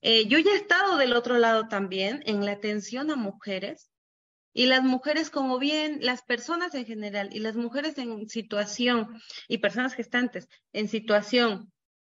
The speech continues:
de violencia y que requieren la atención para una interrupción legal del embarazo,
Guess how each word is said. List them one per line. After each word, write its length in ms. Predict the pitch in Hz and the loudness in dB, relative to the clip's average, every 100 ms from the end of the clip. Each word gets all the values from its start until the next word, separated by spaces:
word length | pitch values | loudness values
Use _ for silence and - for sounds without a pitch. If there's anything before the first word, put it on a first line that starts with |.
| - | -8
de 180 | 208 202 | 2 2
violencia 580 | 233 269 233 226 226 - | 4 4 2 -2 -6 -8
y 80 | 190 | -6
que 120 | - | -4
requieren 520 | 190 185 - 285 320 | -4 -6 -2 0 2
la 60 | 254 | 0
atención 600 | 208 190 190 202 180 175 _ | -2 -4 -4 -6 -6 -10 _
para 220 | 190 185 | 0 2
una 120 | 247 | 2
interrupción 440 | 277 247 - 208 | 2 0 -6 -4
legal 260 | 202 196 190 | -4 -2 -4
del 140 | 185 180 | -4 -6
embarazo, 640 | 170 170 175 180 - 302 | -8 -6 -6 -6 -6 -6